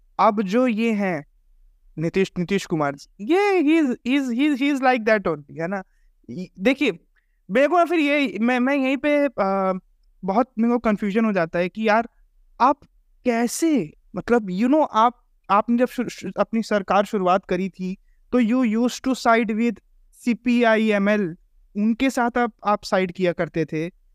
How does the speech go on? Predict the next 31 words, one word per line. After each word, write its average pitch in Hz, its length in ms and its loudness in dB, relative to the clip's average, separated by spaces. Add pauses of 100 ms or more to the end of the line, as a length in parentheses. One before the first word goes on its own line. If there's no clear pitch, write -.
(160)
फिर 262 160 2
आप 247 300 2
महागठबंधन 226 840 0
के 226 120 -4
बड़े 196 220 -2
पार्ट 170 320 0
बने, 165 360 -6 (320)
and 214 100 2
आप 214 140 2
then 254 180 4
you 262 140 2
फिर 254 200 -4
बीजेपी, 220 640 0
आप 226 360 2
इतनी, 294 500 0
इतने 285 320 -2
ज़्यादा 226 300 0
फ्रीक्वेंट 233 600 -4
चेंजेस 214 500 -2
करके 208 400 -4
भी 254 340 -2
you 262 140 0 (100)
have 233 200 2 (520)
the 226 160 4 (100)
political 214 500 2
stake, 156 420 -6 (400)
है 151 60 -4
ना? 151 200 -4 (520)
Uh, 156 400 0
and 220 280 2
nobody 240 360 0